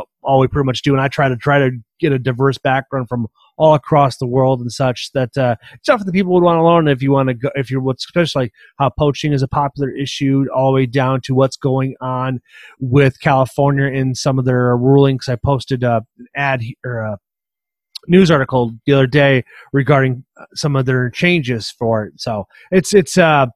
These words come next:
an interesting, uh, dynamic of what's all going on in society. And then how, let's see here. Well, see, the nice thing is you guys didn't even dr-, 'cause, like,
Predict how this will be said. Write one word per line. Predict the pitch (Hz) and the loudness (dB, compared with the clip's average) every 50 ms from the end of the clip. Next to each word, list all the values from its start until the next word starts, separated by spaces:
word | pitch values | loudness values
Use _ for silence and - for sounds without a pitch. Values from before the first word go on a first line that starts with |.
| _ _ _ - _ | _ _ _ -10 _
an | 180 180 | -6 -2
interesting, | 196 208 180 - - - - 180 170 165 156 151 | -2 -2 -2 -2 -4 -2 0 0 2 2 2 2
uh, | 143 139 135 | 2 0 2
dynamic | 135 147 143 143 143 143 143 143 143 120 | 2 2 2 2 2 2 2 0 0 -2
of | 127 123 | -2 2
what's | 135 139 135 - - | 2 2 2 2 2
all | 143 131 131 | 2 2 2
going | 123 123 127 127 127 127 | 0 0 0 2 2 2
on | 127 127 | 0 0
in | 127 123 113 | -2 -2 -4
society. | - 113 107 - - 123 123 127 127 120 120 113 104 - _ - - - - - | -8 -10 -8 -4 -2 0 0 0 0 0 -2 -4 -6 -10 _ -20 -20 -20 -10 -6
And | 160 156 | 0 2
then | 170 170 165 160 165 - _ _ _ _ _ _ _ _ _ _ - | 4 4 4 2 0 -2 _ _ _ _ _ _ _ _ _ _ -10
how, | 156 170 190 202 165 - - _ _ _ _ - - _ _ _ _ _ _ _ | -2 0 0 0 0 -2 -8 _ _ _ _ -20 -20 _ _ _ _ _ _ _
let's | 117 113 - - | _ _ -16 -14
see | 127 117 110 | -14 -12 -12
here. | 113 117 113 110 104 101 - - _ | -10 -10 -10 -10 -10 -12 -16 -20 _
Well, | - 139 151 160 | -6 -2 -2 0
see, | - - 185 | 0 2 2
the | 185 | 4
nice | 214 226 - | 4 2 2
thing | - 160 | 0 -2
is | 143 127 | -2 2
you | 143 165 | 2 2
guys | 160 147 | 2 4
didn't | 156 147 | 2 0
even | 139 120 | 0 2
dr-, | 104 143 147 156 - 139 - | 4 2 2 2 0 -2 -4
'cause, | 151 143 | 0 0
like, | 143 123 | 0 -2